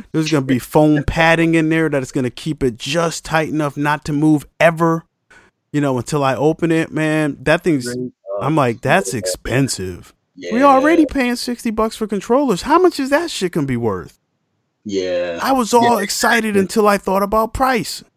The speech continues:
Speaker 2: Right, right.
Speaker 1: And, you know, Sony gonna be like, "Yo, a hundred twenty-nine bucks."
Speaker 2: Yeah, oh, yeah, easy. Yeah.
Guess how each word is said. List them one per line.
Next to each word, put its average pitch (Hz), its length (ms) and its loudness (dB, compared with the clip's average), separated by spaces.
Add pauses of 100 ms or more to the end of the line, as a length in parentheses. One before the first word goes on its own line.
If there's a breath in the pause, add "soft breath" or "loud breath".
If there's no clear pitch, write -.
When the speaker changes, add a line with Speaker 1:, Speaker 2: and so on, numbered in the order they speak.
(280)
Speaker 2:
Right, 101 440 -2 (200)
right. 101 420 -2 (580 loud breath)
Speaker 1:
And, 247 120 4
you 294 60 8
know, 254 80 2
Sony 233 340 0
gonna 170 160 2
be 147 60 -2
like, 139 220 4
"Yo, 143 100 4
a 107 40 2
hundred 123 280 -2
twenty-nine 135 400 -2
bucks." - 340 -10 (960)
Speaker 2:
Yeah, 202 140 0
oh, 147 160 2
yeah, 98 240 -4
easy. 90 420 -10 (360)
Yeah. 104 240 -6